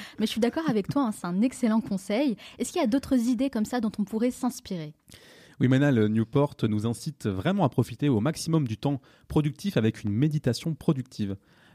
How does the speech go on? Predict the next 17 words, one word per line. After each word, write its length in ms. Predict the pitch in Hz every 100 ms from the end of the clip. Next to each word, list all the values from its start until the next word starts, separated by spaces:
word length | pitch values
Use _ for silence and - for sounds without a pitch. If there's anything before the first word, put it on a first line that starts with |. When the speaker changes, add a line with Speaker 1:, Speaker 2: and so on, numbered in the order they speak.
| -
Speaker 2:
Le 80 |
principe 360 | 101 95 - -
est 40 |
simple, 380 | 92 160 214 - _ _ _
vous 60 | 113
prenez 360 | - 117 117 - -
une 200 | 185 175
période 600 | - 165 139 139 135 107
pendant 260 | 113 110
laquelle 340 | 110 107 131 127
vous 100 | 101
êtes 140 | - -
occupé 420 | 135 - 127 117
physiquement, 520 | - 151 135 - 190
mais 80 | 131
pas 200 | - 95
mentalement, 640 | 95 98 131 117 104 165